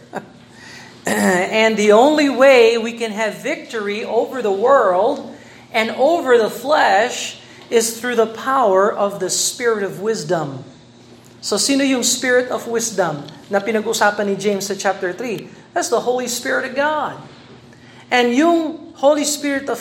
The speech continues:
God ay namumunga sa atin ng mga spiritual fruit, according to Galatians chapter five.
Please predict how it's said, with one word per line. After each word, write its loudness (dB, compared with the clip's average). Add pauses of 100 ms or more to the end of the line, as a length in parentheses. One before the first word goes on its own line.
God 2
ay -4
namumunga -6
sa -6
atin -6
ng -4
mga -4
spiritual -2
fruit, -2 (580)
according 2
to -2
Galatians -4
chapter -4
five. -2